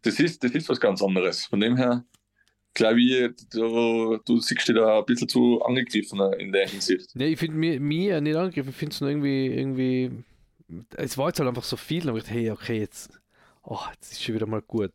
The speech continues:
Speaker 2: Weißt du, also jetzt, ja, ich weiß, weißt du, oder man weiß es ja, jetzt ist es schon wieder, weißt du, irgendwie so, so, ja, keine Ahnung.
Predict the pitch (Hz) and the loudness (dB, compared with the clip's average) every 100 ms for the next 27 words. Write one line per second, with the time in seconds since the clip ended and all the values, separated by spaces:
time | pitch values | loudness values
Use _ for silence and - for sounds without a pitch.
0 | - _ _ 123 - 113 113 107 - - | -14 _ _ -8 -6 -4 -4 -4 -14 -20
1 | _ _ _ _ 113 110 117 110 92 _ | _ _ _ _ -4 -2 -2 -4 -6 _
2 | _ _ _ 123 113 113 117 - - _ | _ _ _ -6 -2 0 -2 -4 -14 _
3 | - 107 117 110 113 110 110 117 117 - | -10 -2 -2 0 -2 -2 -2 -2 -4 -8
4 | 101 101 98 101 - 113 110 - - 113 | -10 -8 -8 -10 -10 -12 -10 -14 -8 -6
5 | 113 107 - _ - - _ _ _ _ | -4 -4 -8 _ -20 -20 _ _ _ _
6 | _ 139 160 123 139 151 139 139 139 127 | _ -4 -4 -2 0 0 0 0 0 -2
7 | 123 131 131 117 - - - _ _ _ | -2 0 0 -4 -14 -20 -20 _ _ _
8 | _ _ _ 120 165 135 - 131 131 120 | _ _ _ -2 -2 -4 -4 -2 -2 -2
9 | 98 | -6